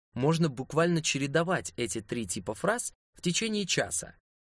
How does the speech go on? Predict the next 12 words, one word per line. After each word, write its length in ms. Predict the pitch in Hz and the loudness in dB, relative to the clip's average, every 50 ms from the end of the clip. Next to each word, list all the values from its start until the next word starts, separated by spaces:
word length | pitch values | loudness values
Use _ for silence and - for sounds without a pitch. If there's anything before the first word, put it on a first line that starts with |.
| _ _ - | _ _ -4
и 100 | - 147 | 0 0
с 140 | 151 - - | 0 0 -2
удивлением 680 | 120 107 104 107 95 101 127 175 208 190 196 147 123 117 | -4 -4 -4 -4 -2 0 0 0 0 0 -2 -2 -2 -2
наблюдать, 580 | 117 127 151 175 190 147 113 95 85 - - - _ _ _ _ - | -4 -2 -2 -2 0 0 -2 -2 -4 -10 -14 -16 _ _ _ _ -2
как 300 | - 165 165 175 - - | 0 0 0 0 -2 -2
люди 340 | 131 147 170 160 131 143 - - | 0 2 2 2 0 -2 -2 0
откровенно 880 | - 135 - - - - 123 120 110 117 156 185 196 180 120 104 - - - | 0 -2 -2 -2 -4 -2 0 0 0 2 0 0 0 0 -2 -4 -6 -6 -6
изливают 580 | 110 104 107 117 123 123 135 147 147 143 - | -6 -4 -2 -2 -2 0 2 2 2 0 0
вам 220 | - 139 147 165 165 | -2 -2 0 0 0
душу, 460 | 160 185 196 160 - - - - - _ _ _ _ _ _ - | 0 0 0 -2 -2 -4 -8 -8 -14 _ _ _ _ _ _ -2
пытаясь 400 | 151 156 - 156 143 127 - - | -2 2 2 2 2 2 0 -2
объяснить, 800 | - 127 113 104 101 104 98 - - 151 170 185 - - - - | -2 -4 -4 -4 -8 -6 -4 -4 0 0 2 0 0 -2 -6 -14